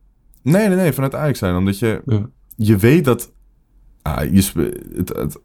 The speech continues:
Speaker 1: een kolkend afvalstadion. Niet dat het echt een begrip is of zo in de voetbalwereld, maar
Speaker 2: No-, nog
Speaker 1: in ieder
Speaker 2: niet.
Speaker 1: geval, <laughs> nog niet. Hopelijk komt dat ooit nog.
Speaker 2: Ja.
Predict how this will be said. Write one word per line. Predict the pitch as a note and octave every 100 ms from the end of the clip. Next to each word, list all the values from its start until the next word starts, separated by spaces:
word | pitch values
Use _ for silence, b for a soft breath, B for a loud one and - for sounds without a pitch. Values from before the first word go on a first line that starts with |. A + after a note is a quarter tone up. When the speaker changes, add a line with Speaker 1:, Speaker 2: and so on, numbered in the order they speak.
| _ -
Speaker 1:
een | G2 F2 F#2
kolkend | A2 G2+ G#2+
afvalstadion. | G2 G2+ G2 G2+ F#2+ F#2 F#2 F#2 F#2
Niet | F#2
dat | F2+ E2
het | -
echt | -
een | E2
begrip | D#2 F2+ D#2+
is | D#2+
of |
zo | E2
in | E2
de |
voetbalwereld, | E2 F2+ E2 D#2 D#2+ D#2+
maar | D#2 G2
Speaker 2:
No-, | G#2 -
nog | A2+ A2+ G#2
Speaker 1:
in |
ieder |
Speaker 2:
niet. | G2
Speaker 1:
geval, | F2 F2 E2 D#2+ - _ _ -
<laughs> | G2+ G2+ F2 -
nog | G#2 -
niet. | E2+ - -
Hopelijk | F#2+ F#2+ -
komt | F#2+
dat | E2 D#2+
ooit | E2
nog. | E2+ - _ B
Speaker 2:
Ja. | B